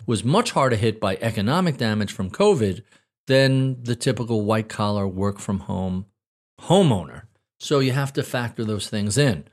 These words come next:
Some other aspects that are driving home prices higher, obviously the limited supply relative to demand. But the other thing is the mix of sales include a higher average square footage of homes versus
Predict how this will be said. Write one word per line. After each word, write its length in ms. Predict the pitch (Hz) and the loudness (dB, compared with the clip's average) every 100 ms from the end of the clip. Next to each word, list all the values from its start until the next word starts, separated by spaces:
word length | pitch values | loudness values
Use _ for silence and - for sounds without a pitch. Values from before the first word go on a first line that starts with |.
| _ _ _ - | _ _ _ -4
Some 180 | 131 | 2
other 180 | 131 147 | 4 6
aspects 480 | 143 143 - 156 147 | 6 4 2 2 2
that 120 | 151 | 2
are 60 | 147 | 2
driving 460 | 123 135 139 143 127 | 2 2 4 2 2
home 260 | 131 139 | 0 0
prices 440 | 143 135 135 147 - | 2 2 2 -4 -2
higher, 520 | 135 151 190 202 202 _ _ _ - | -4 -2 -2 -4 -6 _ _ _ -4
obviously 580 | 131 135 131 - 139 | -2 2 0 2 2
the 100 | 123 | 2
limited 400 | 117 113 113 110 - | 2 2 2 2 -2
supply 480 | 104 - 110 113 | -6 -4 -2 0
relative 460 | 113 104 107 101 92 | 0 2 2 0 -4
to 120 | - | -6
demand. 720 | 101 101 127 156 110 95 110 - _ _ | -2 0 2 2 0 -2 -4 -8 _ _
But 160 | 151 147 | 0 2
the 160 | 143 | 2
other 180 | 208 285 | 2 2
thing 280 | 233 165 135 | 0 0 2
is 540 | 135 143 143 127 - - _ | 4 4 2 -2 -8 -16 _
the 80 | 135 | 0
mix 280 | 160 247 - | 2 2 2
of 120 | 196 | 0
sales 400 | - 180 190 175 | 2 4 4 4
include 560 | 175 143 165 170 165 160 | 2 2 4 6 6 4
a 100 | 131 | 0
higher 400 | 123 185 240 208 | 0 0 2 4
average 320 | 160 147 143 | 4 2 0
square 300 | - - 143 | -2 2 2
footage 380 | 127 156 151 127 | 2 0 0 0
of 100 | 117 | -2
homes 600 | - 190 208 123 117 113 | 0 2 4 4 4 0
versus 760 | - 135 120 - 123 117 - | 0 0 2 0 -2 -2 -4